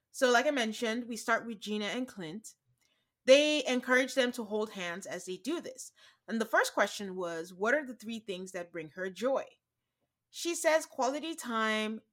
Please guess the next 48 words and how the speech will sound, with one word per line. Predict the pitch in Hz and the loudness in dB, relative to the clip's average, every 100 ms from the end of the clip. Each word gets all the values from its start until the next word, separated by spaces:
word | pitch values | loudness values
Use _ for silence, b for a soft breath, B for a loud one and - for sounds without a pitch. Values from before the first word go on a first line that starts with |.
| - | -12
traveling, | - 233 226 240 240 233 214 208 202 208 - | 0 4 4 4 -2 -2 -2 -2 -4 -6 -8
and | 196 202 190 190 | -2 0 -2 -4
decompressing. | 196 185 180 156 202 202 - 113 85 190 _ _ _ _ - | -8 -12 -14 -10 -4 -4 -4 -8 -14 -20 _ _ _ _ -12
And | 170 | -10
I'm | 165 | -8
like, | 160 151 - | -8 -10 -8
"What? | 143 254 381 | -4 -4 -4
Your | 190 185 | -6 -4
job | 180 160 285 370 _ | -2 -2 -2 -8 _
not | 370 415 | -10 -8
there?" | 392 403 - _ | -6 -8 -8 _
So | - 247 | 0 0
maybe | 247 269 | 2 4
it | |
doesn't | 269 233 | 4 2
bring | 208 | -4
her | 196 | -8
joy. | 185 180 208 | -8 -6 -6
It's | 208 | -8
just | 165 190 | -10 -12
a | |
thing | - 185 | -10 -12
she | - 139 - | -12 -16 -10
has | 143 - | -10 -10
to | 254 | -10
do. | 254 339 349 _ _ _ b b b b b - | -6 -8 -10 _ _ _ b b b b b 6
Um, | 226 220 214 214 _ | 8 10 8 4 _
I | 214 240 233 | 10 10 10
laughed | 233 233 285 - | 8 8 8 6
when | 294 | -2
she | 247 | -2
said | 233 226 185 | 0 0 -2
decompressing | 202 202 180 185 196 214 220 | -8 -8 -6 -4 -4 -6 -6
because | 208 208 | -4 -2
that's | 196 240 | 0 0
something | 311 269 220 | -2 -4 -4
Clint | 196 190 185 | -6 -8 -8
is | 180 | -10
always | - 175 190 | -4 -2 -2
complaining | - 190 - 165 185 | -6 -10 -10 -10 -10
about, | 208 233 233 | -6 -6 -6
that | - | -8
she | 208 190 | -6 -6
doesn't | 180 175 | -8 -10
know | 175 | -10
how | 175 | -10
to | 175 175 | -10 -14
just | 165 160 | -16 -18